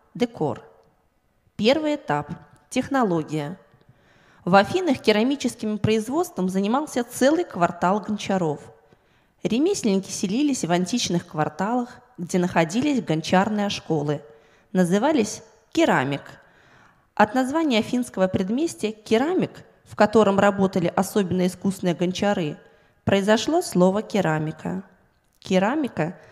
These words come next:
это глина, прошедшая обжиг. Гончарная мастерская представляла собой жилой дом с большим двором,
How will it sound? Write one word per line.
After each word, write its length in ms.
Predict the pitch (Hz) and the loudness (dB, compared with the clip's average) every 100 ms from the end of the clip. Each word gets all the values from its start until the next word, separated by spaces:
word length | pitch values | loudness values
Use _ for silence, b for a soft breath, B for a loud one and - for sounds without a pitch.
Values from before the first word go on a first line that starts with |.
| B B | B B
это 240 | - 202 190 | 0 4 4
глина, 560 | 170 180 202 285 285 285 - | 4 4 2 0 -4 -6 -4
прошедшая 840 | 160 160 - 175 - - 196 202 - | -4 -2 0 -2 -2 0 0 -2 -2
обжиг. 480 | 151 139 - 135 - - _ _ _ _ _ _ _ _ _ _ | -2 -2 -4 -10 -14 -20 _ _ _ _ _ _ _ _ _ _
Гончарная 560 | 185 233 - 370 349 254 | 0 2 2 2 4 2
мастерская 640 | 247 - 285 277 359 381 | 0 0 -2 0 0 0
представляла 640 | - 180 - 233 302 302 | 0 -6 0 2 4 2
собой 380 | 285 226 196 208 | 2 -2 2 2
жилой 380 | 180 220 262 285 | 4 4 4 0
дом 400 | 180 185 160 175 - | 2 2 2 -4 -10
с 100 | 170 | 0
большим 440 | 175 196 - 302 | 2 2 2 -2
двором, 520 | 233 220 190 160 180 | 2 2 4 2 -4